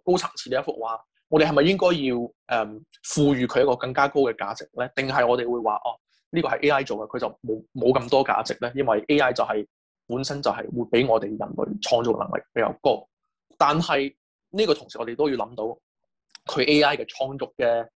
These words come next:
創作嘅方式係點樣嘅？因為我，誒，我哋頭先講過，A I係誒，我哋攞不斷之前過去嘅數據庫去 feed 畀佢，跟住不斷去教佢，去 refine 佢。噉其實佢係，誒，比較少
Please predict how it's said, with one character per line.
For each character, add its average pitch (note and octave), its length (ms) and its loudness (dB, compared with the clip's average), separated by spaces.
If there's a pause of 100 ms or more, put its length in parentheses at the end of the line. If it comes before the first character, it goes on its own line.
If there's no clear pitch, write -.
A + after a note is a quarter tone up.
(120)
創 C3+ 200 -4
作 C3 140 -2
嘅 A#2+ 260 2
方 F3+ 200 4
式 - 100 -6
係 - 140 -8
點 A2 120 -12
樣 A2 100 -14
嘅？ - 100 -20 (440)
因 E3+ 80 2
為 C#3 160 0
我， - 220 -6 (180)
誒， B2+ 320 4
我 C#3 100 2
哋 A#2+ 300 0
頭 - 100 -6
先 C#3 140 -4
講 A#2+ 160 2
過 A2+ 340 2
，A D3+ 80 4
I C#3+ 340 4
係 A2 400 -4 (340)
誒， G#2 180 -8 (160)
我 B2+ 120 0
哋 B2 100 0
攞 A#2 340 2 (140)
不 F3 80 -12
斷 B2 180 -2
之 E3 120 -2
前 - 160 -8
過 A#2+ 160 0
去 A#2 120 -2
嘅 - 20 -12
數 - 220 -4
據 A#2+ 80 -2
庫 A2+ 500 -4
去 A2 180 -2
feed E3+ 220 0
畀 A#2 120 2
佢， G#2+ 380 -2
跟 C3+ 140 0
住 - 60 0
不 - 80 -2
斷 A2 140 -6
去 - 180 -12
教 A#2+ 240 2
佢， A#2 240 -6
去 C3 80 -8
refine C3+ 540 0
佢。 G#2 220 -6 (400)
噉 - 220 -2
其 - 60 0
實 - 200 0
佢 C#3+ 200 4
係， C3+ 380 0 (480)
誒， C#3 320 2 (200)
比 E3+ 180 0
較 A3 180 0
少 - 260 -10